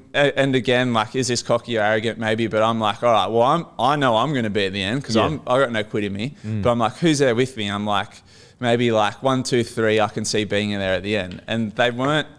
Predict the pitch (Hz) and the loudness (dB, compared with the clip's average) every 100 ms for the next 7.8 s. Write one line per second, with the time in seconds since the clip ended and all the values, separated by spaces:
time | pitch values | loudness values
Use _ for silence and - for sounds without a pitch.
0 | - 123 139 123 123 120 113 104 110 151 | -12 -8 -6 -4 -2 0 0 0 -2 -2
1 | 117 - 85 82 98 101 135 123 147 156 | -4 -10 -8 -6 -4 -4 -4 -2 -2 -2
2 | 175 151 127 120 139 120 - - - - | 0 4 4 2 0 0 0 -6 -6 -2
3 | 131 151 - 120 135 156 110 110 107 - | 0 0 -2 -2 0 2 2 0 -2 -4
4 | - 135 - 120 123 117 117 107 113 - | -2 0 0 2 2 2 0 0 -2 -2
5 | 104 101 131 156 - 110 117 151 127 123 | -4 -2 -2 -2 0 0 2 2 2 0
6 | 123 123 113 110 110 101 98 156 156 160 | 0 2 2 2 0 -2 0 -2 0 0
7 | 156 - 110 104 95 139 135 - | -2 -2 -2 -2 0 0 -2 -8